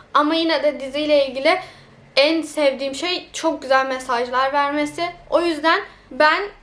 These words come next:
hani benim yaşlarımdaki herkese gerçekten öneriyorum izlemesini. Çok güzel mesajlar veriyor.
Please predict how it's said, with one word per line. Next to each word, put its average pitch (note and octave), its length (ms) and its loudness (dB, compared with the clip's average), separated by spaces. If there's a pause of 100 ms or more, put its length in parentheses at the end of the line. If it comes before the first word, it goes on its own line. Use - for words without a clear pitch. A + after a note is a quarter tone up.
(160)
hani C4+ 340 -4
benim E4 300 4
yaşlarımdaki D4 800 0
herkese D#4 480 -2
gerçekten D4 600 -2
öneriyorum B3+ 560 -2
izlemesini. B3+ 800 -6 (280)
Çok D#4+ 220 0
güzel C4+ 240 0
mesajlar A#3 600 -6
veriyor. C#4 360 -2